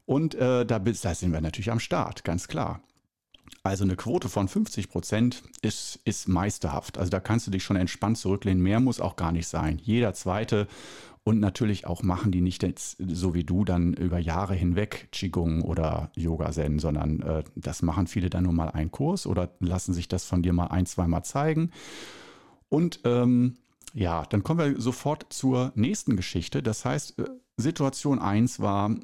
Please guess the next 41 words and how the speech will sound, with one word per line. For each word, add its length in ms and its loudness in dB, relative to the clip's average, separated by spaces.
ähm, 480 4
Freunde, 300 0
Familien 440 2
und 100 -2
so 140 -4
weiter, 400 -4
ähm, 720 0
dein 160 0
Umfeld 340 0
kommt 360 0
zu 240 -4
dir, 200 2
beklagt 640 -2
sich 320 -4
über 440 2
das 180 -2
Leben 640 2
als 220 -2
solches 500 0
oder 240 2
Situation 640 0
oder 200 2
den 160 2
Tag 420 -2
oder 260 0
was 200 -4
auch 120 -8
immer, 240 0
körperliche 520 -2
Schmerzen 560 0
und 220 2
du 100 2
weißt, 320 -2
wie 80 2
du 140 -2
ab 120 -6
jetzt 400 -2
reagierst. 720 -2
Nicht 440 2
mehr 180 4
merke, 460 2